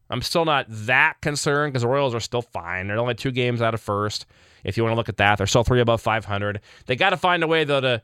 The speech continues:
to maintain the three to five above five hundred by the end of June. And then at that point, hopefully you start getting strong again with guys like Gordon coming back and Eibner and, uh, Minor, hopefully, and Medlin, and then you can go out and make a move or two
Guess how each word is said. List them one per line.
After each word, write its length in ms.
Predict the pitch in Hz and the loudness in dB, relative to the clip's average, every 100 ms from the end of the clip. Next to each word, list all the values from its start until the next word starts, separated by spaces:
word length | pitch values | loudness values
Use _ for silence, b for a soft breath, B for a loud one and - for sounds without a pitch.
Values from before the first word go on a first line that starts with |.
| - | -4
to 100 | 147 | -2
maintain 500 | 151 151 135 147 139 | 0 0 0 0 0
the 80 | 123 | -2
three 240 | 123 139 | 0 2
to 80 | 123 | 2
five 500 | - 127 120 117 110 | 4 4 6 2 0
above 240 | 113 123 - | 0 0 2
five 280 | 120 110 | 2 2
hundred 200 | 117 113 | 2 2
by 140 | 107 107 | 2 2
the 100 | 107 | 2
end 120 | 104 | 0
of 80 | 90 | 0
June. 320 | 104 107 101 | 0 0 0
And 100 | 95 | 0
then 200 | 101 98 B B - | -2 -4 B B -4
at 160 | 110 | 2
that 180 | 139 131 | 2 2
point, 240 | 127 120 | 0 0
hopefully 280 | 127 - 117 | 0 0 0
you 100 | 113 | 0
start 220 | 107 120 | 0 2
getting 180 | 113 104 | 2 2
strong 340 | - 120 110 110 | 4 4 4 4
again 200 | 104 101 | 2 2
with 120 | 98 | 2
guys 240 | 101 104 | 2 2
like 160 | 98 87 | 0 -2
Gordon 300 | 107 101 95 | -2 -2 -4
coming 240 | 104 98 | -4 -2
back 280 | 101 101 - | 0 0 -2
and 100 | 92 | -2
Eibner 560 | 107 113 98 104 104 92 | -2 -2 -2 -2 -2 -2
and, 160 | 87 b b b b - | -6 b b b b -6
uh, 380 | 98 69 60 - 104 | -4 -4 -6 -8 -4
Minor, 440 | 113 113 120 117 | 2 4 4 2
hopefully, 600 | 113 107 117 110 110 107 | 0 0 2 2 2 2
and 200 | 101 90 | 0 0
Medlin, 500 | 117 131 117 120 113 | 0 2 2 0 0
and 120 | 107 107 | -2 -2
then 100 | 113 | -2
you 80 | |
can 140 | 107 113 | -2 0
go 100 | 113 | 0
out 60 | |
and 80 | 104 | 0
make 140 | 104 101 | -2 2
a 40 | |
move 180 | 107 98 | 4 4
or 100 | 90 | 4
two 320 | 101 92 | 4 6